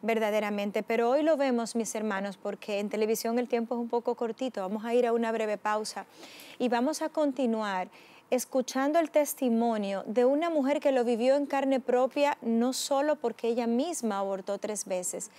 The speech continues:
sino también porque el enemigo es tan astuto que la puerta que le abrió para trabajo también fue para una clínica abortista.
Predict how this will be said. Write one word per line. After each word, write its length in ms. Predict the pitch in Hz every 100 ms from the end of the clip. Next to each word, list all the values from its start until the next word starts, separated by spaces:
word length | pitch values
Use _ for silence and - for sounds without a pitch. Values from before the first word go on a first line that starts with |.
| - -
sino 280 | - 247 262
también 460 | 294 277 269 226
porque 480 | 208 208 - 214 202 - - - -
el 280 | - 233 233
enemigo 400 | 233 240 240 277
es 100 | 330
tan 180 | 311 294
astuto 680 | 294 - - 269 - 196 202 - - -
que 120 | 240
la 140 | 233 214
puerta 760 | - 262 269 262 - 202 202 -
que 140 | - 233
le 100 | 220
abrió 460 | 208 233 233 202
para 400 | - 214 208 208
trabajo 760 | - 220 208 202 247 240 190 190
también 520 | - 208 208 233 285
fue 380 | 294 247 214 190
para 260 | 202 196 202
una 220 | 233 233
clínica 480 | 220 233 240 240 220
abortista. 920 | 214 202 190 190 190 185 - -